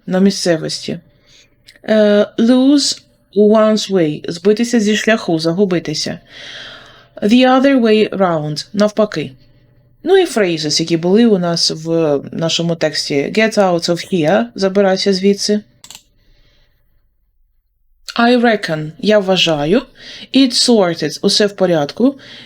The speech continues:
Yep – Так. You can say that again. Можеш повторити, е, ну, або там іще. Передається фраза як «Ой, не кажи».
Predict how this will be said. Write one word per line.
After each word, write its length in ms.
Yep – 360
Так. 420
You 240
can 120
say 300
that 200
again. 400
Можеш 260
повторити, 600
е, 260
ну, 180
або 260
там 200
іще. 320
Передається 460
фраза 340
як 180
«Ой, 260
не 120
кажи». 520